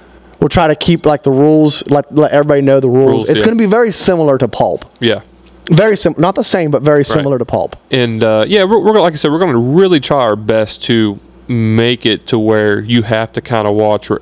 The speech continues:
Speaker 2: everybody finishes.
Speaker 1: Yeah.
Speaker 2: Like Pulp does, you know, you're, you're looking at that eighteenth place guy,
Speaker 1: There's
Speaker 2: you know
Speaker 1: gonna
Speaker 2: what I
Speaker 1: be,
Speaker 2: mean?
Speaker 1: there's going to be, um, um, handicaps do, uh, based on,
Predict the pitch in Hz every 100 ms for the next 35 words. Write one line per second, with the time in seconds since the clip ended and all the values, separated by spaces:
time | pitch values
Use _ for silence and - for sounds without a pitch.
0 | - 110 107 107 107 101 110 107 101 107
1 | 104 120 92 - - - - - - 139
2 | - 120 101 104 101 - 131 110 101 107
3 | 120 117 - 120 117 117 120 113 - 110
4 | - _ - - - 120 - 113 101 -
5 | 113 160 143 101 98 170 160 170 170 160
6 | 156 156 147 - 175 180 160 170 175 185
7 | 185 160 156 151 151 - 123 117 107 110
8 | - - - - - - 123 110 104 147
9 | 170 160 - 165 156 135 139 139 135 131
10 | 120 123 135 156 147 143 139 135 131